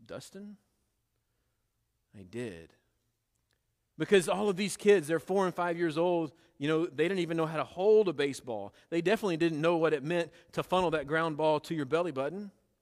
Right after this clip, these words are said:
And we started talking about form, and we started talking about the way to throw a baseball,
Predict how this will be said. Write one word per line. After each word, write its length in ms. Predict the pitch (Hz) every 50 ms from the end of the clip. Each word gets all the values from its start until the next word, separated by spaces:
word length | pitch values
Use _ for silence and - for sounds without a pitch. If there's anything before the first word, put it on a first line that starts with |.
| _ _ _ _ _ _ _ _ _ _ _ _ _ _ _ _ _ _ _ _ _ _ _ _ _ _ _ _ _ _ _ _ _
And 120 | - 143 160
we 100 | 202 208
started 260 | - 233 220 214 208
talking 360 | - 214 202 202 202 202 190
about 280 | 185 170 185 180 180 180
form, 380 | - - 190 196 196 175 151
and 100 | 135 127
we 100 | 143 175
started 300 | 185 - 208 190 180 165
talking 240 | - 202 190 185 180
about 200 | 165 170 170 156
the 60 | 151
way 140 | 151 170 175
to 80 | 156 135
throw 460 | - - - 143 156 165 185 190 170
a 40 | 160
baseball, 640 | 147 160 175 190 - - 143 147 143 135 135 135